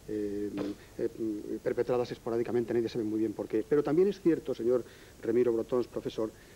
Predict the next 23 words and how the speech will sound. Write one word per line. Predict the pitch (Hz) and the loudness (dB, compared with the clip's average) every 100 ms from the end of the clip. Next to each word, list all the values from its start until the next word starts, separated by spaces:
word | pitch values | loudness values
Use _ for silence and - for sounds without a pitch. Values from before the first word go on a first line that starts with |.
| - | -2
que | 143 | 4
hay | 160 | 6
una | 156 143 | 6 4
conciencia | 127 113 143 131 131 | 0 0 -2 0 -2
colectiva | 117 110 - 123 117 | 0 -2 -2 -2 -2
cada | 110 107 | -2 0
día | 117 135 | 2 2
más | 131 | 0
sensible | 110 107 117 120 | -4 -4 -2 0
a | |
las | 113 - | 0 -2
catástrofes | 104 127 - 104 110 | -8 -8 -8 -8 -6
que | - | -4
ocurren | 110 123 113 | 0 2 4
lejos, | 120 123 - - - | 2 0 -4 -12 -12
porque | 113 113 | -10 -6
cada | 110 | -2
día | 117 131 | 0 0
nos | 127 | -2
enteramos | 113 117 117 110 | -4 -2 -2 -2
más | 110 101 | -4 -2
de | |
ellas. | 98 90 78 | -4 -4 -10